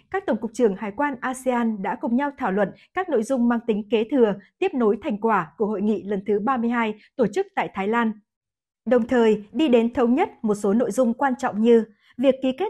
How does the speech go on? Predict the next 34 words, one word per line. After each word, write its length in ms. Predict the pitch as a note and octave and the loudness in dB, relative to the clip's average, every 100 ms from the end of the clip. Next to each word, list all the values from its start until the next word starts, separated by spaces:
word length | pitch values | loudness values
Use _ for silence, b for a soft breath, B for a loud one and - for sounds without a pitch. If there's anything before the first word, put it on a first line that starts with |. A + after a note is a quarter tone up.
| G#4+ | -4
thỏa 140 | D4 | -4
thuận 240 | G3 A3+ - | -2 -2 -4
công 140 | D#4+ C#4 | -6 -2
nhận 180 | A3+ G3+ | -2 -2
lẫn 160 | G#3 | -2
nhau 200 | C4 B3+ | 0 2
về 140 | G#3+ G3+ | 2 0
doanh 200 | A#3+ A3 | 0 -2
nghiệp 140 | G#3 - | -2 -2
ưu 120 | B3 B3 | -4 2
tiên 200 | B3+ A3 b b - | 2 2 b b 0
phù 100 | B3+ | 2
hợp 140 | A#3 A3+ | 2 0
với 180 | G#3+ | 0
các 180 | A3 F#4+ - | 0 -2 -6
quy 100 | C#4+ | -4
tắc 180 | G4+ - | -4 -4
và 120 | A3+ A3 | -6 -6
chuẩn 220 | A3+ G3+ | -4 0
mực 140 | G#3+ G#3 | -2 0
của 180 | A#3 G#3 | -2 -2
khung 160 | E4+ D4+ - | -2 -4 -4
tiêu 100 | C#4 | -2
chuẩn 140 | C4 F#3 | -2 -4
xếp 280 | - E4 F#4+ b b | -2 -2 -2 b b
của 200 | - A#3+ G3+ | 0 0 0
Tổ 80 | G3 | -4
chức 200 | F4 F#4 | -4 -8
Hải 140 | G3+ | -8
quan 160 | G#3+ G#3 | -6 -4
Thế 80 | G#3+ | -4
giới 320 | F#3+ G3+ F#3+ G3 | -2 0 0 0
W 260 | B3+ A#3 | 0 0
C 260 | G#3 A#3 G#3+ | -2 -2 -2